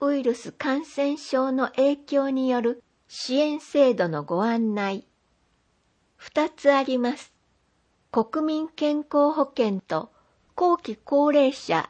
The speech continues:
医療保険及び介護保険の保険料の減免。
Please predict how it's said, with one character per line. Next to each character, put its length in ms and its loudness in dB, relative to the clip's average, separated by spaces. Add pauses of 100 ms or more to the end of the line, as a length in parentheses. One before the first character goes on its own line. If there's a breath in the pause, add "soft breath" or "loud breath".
(140)
医 120 0
療 260 6
保 140 2
険 480 -2 (380)
及 280 4
び 180 -2 (300)
介 300 -2
護 160 0
保 140 -4
険 420 -4
の 240 -6
保 180 -8
険 380 -2
料 240 0
の 180 -6
減 420 0
免。 380 0